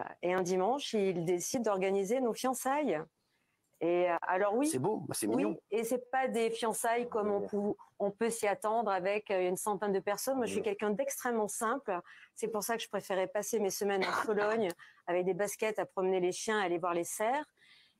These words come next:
Speaker 1: Et, euh, et pareil, je suis pas du tout, euh, matérialiste. Donc, il m'a confectionné, euh, une bague avec un petit lacet en cuir. Et, euh, moi, je trouve que c'est les plus beaux
Speaker 2: Non, mais,
Speaker 1: cadeaux,
Speaker 2: non, mais
Speaker 1: ceux
Speaker 2: là,
Speaker 1: qui
Speaker 2: c'était,
Speaker 1: viennent
Speaker 2: là
Speaker 1: des mains et du cœur.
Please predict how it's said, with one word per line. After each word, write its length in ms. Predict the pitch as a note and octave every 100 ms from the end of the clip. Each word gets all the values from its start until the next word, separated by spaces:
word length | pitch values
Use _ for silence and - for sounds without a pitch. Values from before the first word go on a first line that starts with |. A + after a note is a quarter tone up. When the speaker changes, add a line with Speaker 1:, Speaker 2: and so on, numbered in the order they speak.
| _
Speaker 1:
Et, 260 | F3+ G3+ G3+
euh, 320 | F#3+ F#3 F3 F3 - -
et 80 | G#3
pareil, 380 | A#3+ A3+ A#3 A#3+
je 60 |
suis 100 | A#3
pas 160 | G#3 A3
du 140 | A3
tout, 320 | A3 A#3 A#3
euh, 200 | G#3+ F#3+ F#3
matérialiste. 760 | G3+ G3+ G3 G3 G3 A3 B3
Donc, 160 | A3 G#3+
il 100 | G#3+
m'a 300 | G#3 G3 F#3+ - - -
confectionné, 880 | B3 B3 B3 - A#3+ A#3 A#3 A#3 A3
euh, 180 | F#3+ -
une 200 | G3+ F#3
bague 560 | G#3 A3 A#3 G3 F3 - - -
avec 300 | F3+ F#3 A3+
un 80 | G#3
petit 200 | G3+ -
lacet 320 | G3+ G#3 -
en 140 | G3+ G3+
cuir. 500 | - - A3+ C4 C4+ - - - -
Et, 260 | F#3 G3
euh, 240 | F#3+ F3+ F3+ F3+ - -
moi, 100 | G#3+
je 60 |
trouve 140 | A3+ A#3
que 60 |
c'est 260 | - A3+ G#3
les 100 | G#3
plus 160 | G3+ G3
beaux 160 | G#3+
Speaker 2:
Non, 60 | G#3
mais, 80 | G#3
Speaker 1:
cadeaux, 180 | G3
Speaker 2:
non, 60 | A#3
mais 80 | A#3+
Speaker 1:
ceux 40 |
Speaker 2:
là, 100 | -
Speaker 1:
qui 60 | A3
Speaker 2:
c'était, 120 | G#3+
Speaker 1:
viennent 140 | A3 G#3+
Speaker 2:
là 160 | G3
Speaker 1:
des 120 | F#3+ G#3+
mains 240 | A3 A3+
et 40 |
du 160 | F#3+ F#3+
cœur. 320 | - A#3+ D#4+